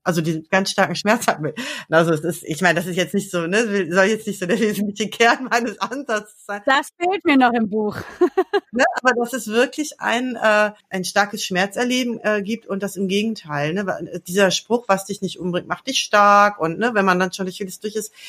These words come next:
Speaker 1: das ist nicht so. Also es ist eher, also, dass es einen eher sogar noch schmerzempfindlicher machen kann. Und, äh, kann man sich ja nur auch vorstellen, genau wie du es ja gerade beschrieben hast. Dann kommt ja nicht nur zu dem aktuellen Erlebnis,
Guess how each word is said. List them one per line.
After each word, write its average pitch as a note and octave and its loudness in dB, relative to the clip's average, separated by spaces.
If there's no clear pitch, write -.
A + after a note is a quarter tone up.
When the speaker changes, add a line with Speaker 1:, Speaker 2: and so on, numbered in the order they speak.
Speaker 1:
das G#3+ 0
ist - -2
nicht - 0
so. C3+ 0
Also E3+ 0
es E3+ -8
ist - -10
eher, F#3+ 4
also, F3 0
dass F#3 0
es F3+ -8
einen F3 2
eher G#3 0
sogar F#3+ 0
noch F3+ -2
schmerzempfindlicher F#3+ -2
machen B2+ -10
kann. B2+ -8
Und, F#3 0
äh, F3 0
kann F3 2
man F#3 6
sich F3 -2
ja G3+ 4
nur G#3 4
auch A3+ 0
vorstellen, A#3+ 2
genau D3+ 2
wie D#3+ -2
du E3+ -2
es F3 -8
ja G3 2
gerade F#3 2
beschrieben B3 -2
hast. E3 -4
Dann F3+ 2
kommt G#3 2
ja F#3+ -2
nicht A3+ -2
nur A#3 2
zu G3+ -4
dem E3 -4
aktuellen B3+ 0
Erlebnis, C4 -2